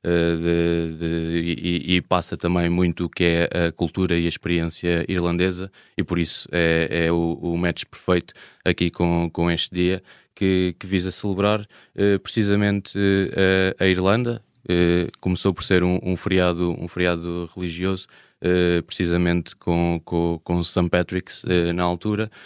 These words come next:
eh, que nasceu por volta do, do ano de trezentos e oitenta e seis, algures na, na Grã-Bretanha, eh, e, e só em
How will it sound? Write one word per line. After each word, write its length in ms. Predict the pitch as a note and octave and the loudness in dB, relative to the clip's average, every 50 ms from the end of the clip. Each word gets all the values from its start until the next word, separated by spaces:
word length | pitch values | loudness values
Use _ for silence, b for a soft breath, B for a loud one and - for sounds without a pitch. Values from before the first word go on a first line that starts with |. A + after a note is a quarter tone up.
| B B B B | B B B B
eh, 560 | F#2 F#2+ F#2 F2+ F#2 F2+ F2+ F2+ F2 F2+ F2 _ - | 0 2 4 4 4 4 2 2 0 -2 -4 _ -8
que 480 | - G2+ F#2 F2+ F2+ F2+ F2 F2 F2 F2 | -4 -2 0 2 2 2 0 0 0 0
nasceu 340 | F2 F#2 F2+ - - F#2+ F2 | 0 0 0 0 -2 -2 -2
por 160 | E2 - F2 | -2 -4 -2
volta 300 | F2 F2+ F2+ F2 - F2+ | 0 0 0 0 -2 -4
do, 400 | F2 F2 F2+ F#2 F2+ F2+ F2 E2+ | -4 -2 -2 -2 -2 -2 -2 -4
do 180 | E2+ F2+ F#2 F2+ | -4 -2 -2 0
ano 380 | F2 F2 F2 F2 F2 F2 F2 - _ | 0 0 -2 -4 -6 -8 -12 -14 _
de 140 | - F#2 F#2 | -6 -6 -6
trezentos 420 | F2 - F2+ F2 F2 F#2 F#2 F2 - | -6 -6 -6 -2 0 0 0 0 0
e 40 | |
oitenta 260 | F#2+ F2 F2+ F2+ F2 F#2 | -2 0 0 0 0 -2
e 40 | |
seis, 380 | E2+ - - G2 G2 G#2 G2+ - B B B B B | -2 0 0 0 0 0 -4 -8 B B B B B
algures 440 | B E2+ E2+ F2 F2 F#2 F2+ E2 E2 | B 2 2 4 4 4 2 4 2
na, 260 | F2+ F2 F2 F2 F2 | 2 2 4 4 2
na 140 | F2 F2 F2 | 2 0 2
Grã-Bretanha, 680 | E2+ F2 F2 F2 F2 F2+ - - F#2 F#2+ G2+ G2+ G2+ b b b b b b b | 2 2 2 2 2 2 2 2 2 2 0 -4 -6 b b b b b b b
eh, 680 | F2+ F#2 F#2 F2+ F2+ F2+ F2 F2+ F2+ F2+ F2+ F#2 - - | 0 2 2 4 2 2 2 2 0 0 0 -2 -4 -6
e, 1000 | - F#2+ F#2 F#2 F2+ F#2 F2+ F2+ F2+ F2+ F#2 F2+ - - F#2 F2+ F2+ F2+ F#2 F#2 | -4 -2 -2 0 0 -2 -2 -2 -4 -6 -8 -10 -10 -8 -6 -6 -6 -6 -6 -8
e 40 | E2+ | -8
só 260 | - - G2 F2+ F#2 F#2+ | -4 0 2 2 4 2
em 500 | F#2 F#2 F#2 F#2 F2+ F2+ F2+ F#2+ F#2+ | 2 0 -2 -4 -6 -8 -10 -12 -16